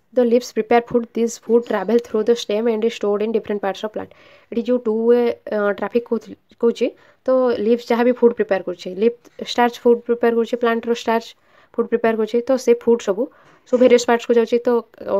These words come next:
ଲିଫ୍ରେ ଖାଦ୍ୟ ପ୍ରସ୍ତୁତ ହେଉଛି, ଖାଲି ଲିଫ୍ରେ ତ ରହିବନି, ସେଇଟା ସବୁ ପାର୍ଟକୁ କଣ୍ଡକ୍ଟ ହେବ। ତ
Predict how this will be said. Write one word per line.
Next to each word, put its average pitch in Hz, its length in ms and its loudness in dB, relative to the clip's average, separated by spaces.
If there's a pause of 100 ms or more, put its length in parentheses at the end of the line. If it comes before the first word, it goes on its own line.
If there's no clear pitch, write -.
(120)
ଲିଫ୍ରେ 220 220 -2
ଖାଦ୍ୟ 208 220 -4
ପ୍ରସ୍ତୁତ 208 320 -8
ହେଉଛି, 190 140 -8
ଖାଲି 220 200 -2
ଲିଫ୍ରେ 240 260 0
ତ 240 100 -2
ରହିବନି, 226 360 -2
ସେଇଟା 240 180 -2
ସବୁ 226 220 -4
ପାର୍ଟକୁ 220 340 -4
କଣ୍ଡକ୍ଟ 220 320 -4
ହେବ। 208 100 -2 (540)
ତ - 20 -2